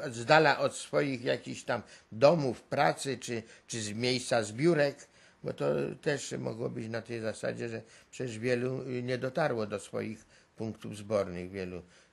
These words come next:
y, uczestników i, y, między innymi przecież ta, y, batalion Sokół powstał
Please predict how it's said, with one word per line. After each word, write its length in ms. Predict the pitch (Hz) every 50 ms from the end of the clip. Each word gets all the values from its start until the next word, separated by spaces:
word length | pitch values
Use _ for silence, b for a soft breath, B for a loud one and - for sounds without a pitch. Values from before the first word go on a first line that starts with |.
| _ -
y, 400 | 104 101 98 95 98 98 101 104
uczestników 680 | - - - 113 107 - - 113 101 - - 123 110 107
i, 120 | 110 113 110 B B B B B _
y, 40 | -
między 500 | 110 107 107 110 110 117 117 113 104 120
innymi 460 | 120 120 113 117 123 127 131 131 120
przecież 560 | 110 - - 120 110 113 117 107 104 - - 113 110 107
ta, 240 | - 117 110 107 98 B B B B B B B -
y, 340 | 110 110 110 107 107 110 110
batalion 600 | 113 110 110 117 117 107 117 127 127 131 135 127
Sokół 380 | - - 113 - - - 131
powstał 520 | - - 127 117 - - - - 123 123